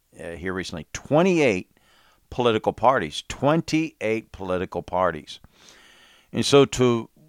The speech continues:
win an, an election, you don't need a majority,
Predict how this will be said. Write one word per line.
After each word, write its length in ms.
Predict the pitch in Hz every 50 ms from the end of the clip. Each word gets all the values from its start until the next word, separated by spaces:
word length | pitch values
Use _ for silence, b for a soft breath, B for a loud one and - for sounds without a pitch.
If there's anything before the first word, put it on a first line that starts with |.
| _ _ _ _ _ _ _ _
win 320 | - 143 101 127 160 185 185
an, 160 | 156 131 113
an 280 | 104 104 - - 98 104
election, 500 | 98 95 117 147 156 - - 104 92 92
you 100 | 120 143
don't 300 | 165 170 147 120 - 98
need 540 | 101 110 127 151 151 127 101 90 87 85 _ _ _ _ _ _ _ -
a 200 | 98 104 107 101
majority, 800 | 101 101 92 82 - 107 104 101 120 151 151 - - - -